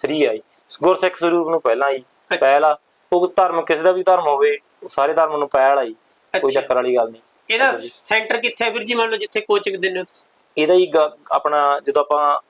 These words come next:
Speaker 1: ਸੁਧਾਰ ਨੂੰ ਜਾਂਦੇ ਆ ਜੀ, ਮ-, ਹ-, ਹਲਵਾਰੇ ਤੋਂ ਸੁਧਾਰ ਨੂੰ ਨਹੀਂ ਜਾਂਦੇ, ਗਾਰਡ ਰੂਮ ਹੁੰਦਾ, ਗਾਰਡ ਰੂਮ ਤੋਂ ਉੱਥੇ ਹੀ ਹੈ ਜੀ ਆਪਣੀ ਕੋਚਿੰਗ
Speaker 2: ਅੱਛਾ,
Speaker 1: ਸੈਂਟਰ
Speaker 2: ਅੱਛਾ।
Speaker 1: ਉੱਥੇ।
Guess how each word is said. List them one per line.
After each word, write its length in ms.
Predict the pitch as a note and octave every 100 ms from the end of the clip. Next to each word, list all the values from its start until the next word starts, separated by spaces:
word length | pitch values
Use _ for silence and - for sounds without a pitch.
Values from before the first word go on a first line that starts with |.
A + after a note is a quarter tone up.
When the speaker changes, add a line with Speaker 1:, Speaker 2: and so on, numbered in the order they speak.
| _ -
Speaker 1:
ਸੁਧਾਰ 420 | - D3 D#3 C#3
ਨੂੰ 100 | C3+
ਜਾਂਦੇ 240 | C3 C3
ਆ 20 |
ਜੀ, 140 | B2+ B2 _ _ _ -
ਮ-, 180 | D#3+ D#3+
ਹ-, 400 | D#3+ D#3 _ -
ਹਲਵਾਰੇ 280 | C#3+ C#3+ C#3+
ਤੋਂ 140 | D3
ਸੁਧਾਰ 260 | C#3+ E3+ D#3+
ਨੂੰ 80 | F3+
ਨਹੀਂ 100 | F#3+
ਜਾਂਦੇ, 180 | E3 D3+ _ _ -
ਗਾਰਡ 220 | C3+ D3 D3
ਰੂਮ 140 | D3+
ਹੁੰਦਾ, 160 | C3+ C#3+
ਗਾਰਡ 220 | D3 C#3+
ਰੂਮ 140 | C#3+ -
ਤੋਂ 220 | D3 D3+ - _ _ -
ਉੱਥੇ 240 | C#3 -
ਹੀ 40 | B2
ਹੈ 60 |
ਜੀ 60 | A2+
ਆਪਣੀ 220 | A2+ A2+
ਕੋਚਿੰਗ 240 | A2+ A2+
Speaker 2:
ਅੱਛਾ, 100 | A#2
Speaker 1:
ਸੈਂਟਰ 120 | B2 -
Speaker 2:
ਅੱਛਾ। 140 |
Speaker 1:
ਉੱਥੇ। 40 | C3+